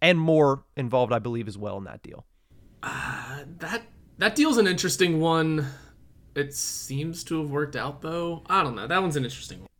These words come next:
Speaker 1: Gavrikov is a pending free agent. That's another wrinkle in that one. Rasmus Sandin.
Speaker 2: I mean, he's playing like it, but no. <laughs>
Speaker 1: Jake McCabe and Sam Lafferty, former Pittsburgh Penguin.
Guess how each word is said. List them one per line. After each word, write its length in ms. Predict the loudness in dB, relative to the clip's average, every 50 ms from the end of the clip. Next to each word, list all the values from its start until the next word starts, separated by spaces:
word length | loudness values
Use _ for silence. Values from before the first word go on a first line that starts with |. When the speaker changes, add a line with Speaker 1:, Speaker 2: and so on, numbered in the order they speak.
| -4
Speaker 1:
Gavrikov 640 | 4 8 8 8 10 8 6 6 8 10 10 10 8
is 140 | 6 2 2
a 40 | 4
pending 280 | 4 4 4 4 0
free 240 | 0 2 2 2 2
agent. 280 | 2 -2 -4 -8 -16 -8 0
That's 240 | 2 4 4 4 2
another 360 | 4 4 6 6 6 4 4
wrinkle 500 | 0 -2 0 2 2 2 4 2 0 0
in 80 | 0 0
that 200 | -2 -4 -6 -8
one. 180 | -8 -12 -12 -14 _ _ _ _ -10
Rasmus 580 | -4 2 6 6 6 6 4 2 2 2 2 2
Sandin. 760 | 0 -2 0 2 2 2 2 2 0 0 0 -4 -6 -10 -18 -20 _ _ -20 -20 _ _ _ _ _ _ _ _ _ _ _ _ _ _ _ -20 -20 -20 -20 -20 -20 -20 -20 -20 -18 -10 -6
Speaker 2:
I 100 | -6 -4
mean, 180 | -4 -4 -6
he's 180 | -6 -8 -8 -8
playing 380 | -10 -12 -8 -6 -6 -6 -6 -8
like 240 | -10 -12 -10 -8
it, 320 | -6 -8 -8 -8 -10 -12 -10
but 280 | -8 -10 -10 -10 -10
no. 340 | -10 -8 -6 -6 -6 -6 -4 -2
<laughs> 1000 | 0 2 2 2 2 0 -4 -4 -6 -18 -20 -20 -20 -20 -20 -20 -20 -20 -14 -10
Speaker 1:
Jake 340 | -4 2 6 6 6 6 4
McCabe 480 | 0 -2 0 2 4 4 4 4 4 2 0
and 220 | 0 2 0 0
Sam 540 | -2 -4 0 2 4 4 4 4 4 2 2 0
Lafferty, 800 | 0 4 4 6 6 4 4 4 6 6 6 6 6 2 0 -6 _
former 320 | 4 6 6 6 6 6
Pittsburgh 460 | 4 4 2 2 4 2 2 2 2 0
Penguin. 400 | -2 0 2 2 2 2 2